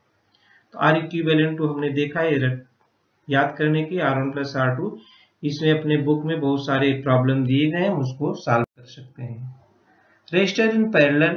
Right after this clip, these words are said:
ये देखिए पैरेलल में है, यहाँ पर करंट जाती है तो तीनों में डिवाइड हो जाती है अलग-अलग, ये देखिए। तो आर वन, आर टू, आर थ्री यहाँ पैरेलल में,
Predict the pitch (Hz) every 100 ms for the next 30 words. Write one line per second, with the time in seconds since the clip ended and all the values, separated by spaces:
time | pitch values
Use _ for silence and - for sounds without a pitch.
0 | - 190 196 196 220 - 139 139 139 127
1 | 113 123 123 - 156 156 175 185 180 170
2 | 180 214 226 - - - - 135 147 156
3 | 202 202 233 247 269 277 175 170 170 165
4 | 151 139 131 123 127 120 113 123 117 113
5 | 110 107 104 117 - 120 _ _ _ _
6 | _ _ _ _ _ 180 208 - - 147
7 | 156 175 190 165 151 151 170 135 127 147
8 | 156 160 160 131 127 135 151 156 175